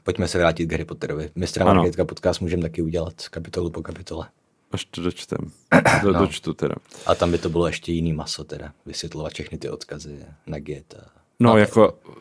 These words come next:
Speaker 2: drtivou většinu toho tak jako čtu a říkám si, „Hm, OK, no.“ Když vůbec prostě c-, víš, se
Speaker 1: Říkáš si,
Speaker 2: nechytám.
Speaker 1: „Tohle bude nějaký odkaz Creamu, nerozumím.“
Speaker 2: Ano.
Speaker 1: <laughs> Jasný.
Speaker 2: To je velmi postmoderní.
Speaker 1: Dobrá, takže ano,
Speaker 2: No,
Speaker 1: říká
Speaker 2: ale
Speaker 1: mu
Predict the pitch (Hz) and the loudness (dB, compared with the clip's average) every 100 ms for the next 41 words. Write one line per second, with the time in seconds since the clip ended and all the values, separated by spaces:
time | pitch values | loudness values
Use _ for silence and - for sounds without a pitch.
0 | _ - 110 - 107 104 117 110 104 98 | _ -12 -10 0 2 6 8 8 8 6
1 | 107 104 98 104 101 95 98 - 101 101 | 6 6 6 6 6 6 2 2 0 0
2 | - 101 95 95 90 - 78 90 98 - | 4 4 6 4 2 0 0 0 0 -4
3 | - 90 92 90 80 80 _ _ _ - | -6 2 4 4 2 -4 _ _ _ 0
4 | 95 82 90 98 - - 90 - - - | 2 2 6 6 6 0 0 -2 -10 -10
5 | - - 92 - 85 85 82 78 78 98 | -14 -8 -6 0 4 4 4 2 2 6
6 | 110 110 113 107 104 113 90 - 104 - | 8 8 8 6 4 2 0 0 0 0
7 | 95 104 92 85 82 76 73 82 - _ | -2 2 2 2 0 -4 -8 -12 -14 _
8 | - 98 85 - _ - 104 98 87 80 | 2 4 2 -2 _ -4 0 2 2 0
9 | 240 - - - - - - 82 - - | -6 -14 -16 -16 -18 -18 -14 -12 -12 -12
10 | 78 - 95 92 90 87 90 - 90 87 | -14 -2 4 4 4 0 -4 -2 -2 0
11 | 82 82 71 _ _ _ _ - _ 95 | 0 -2 -8 _ _ _ _ -20 _ 0
12 | 85 73 76 - - 104 95 107 101 98 | 0 0 -6 -8 0 2 4 6 6 6
13 | 95 - - _ _ _ _ - 92 98 | 4 -4 -16 _ _ _ _ -2 2 6
14 | 117 104 101 117 95 | 6 6 8 8 6